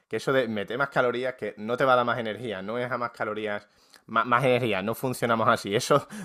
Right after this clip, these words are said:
en un día, eh, si estás en una definición y de repente empiezas a meter más calorías, ahí vas a ver tú una subida de la hostia.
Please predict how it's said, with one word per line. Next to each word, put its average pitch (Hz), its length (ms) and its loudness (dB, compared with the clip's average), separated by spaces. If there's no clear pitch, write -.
en 120 140 2
un 147 100 2
día, 147 280 6
eh, 120 120 -2
si - 120 -10
estás 127 160 -2
en 135 80 0
una 143 120 2
definición 135 480 0
y 117 40 2
de 110 80 2
repente 113 300 0
empiezas 107 320 -6
a 110 40 0
meter 113 160 0
más 113 120 2
calorías, 110 380 2
ahí 98 120 4
vas 110 140 4
a 123 40 4
ver 110 140 2
tú 127 60 -8
una 113 140 -2
subida 113 260 -2
de 127 60 0
la 101 120 2
hostia. - 240 -8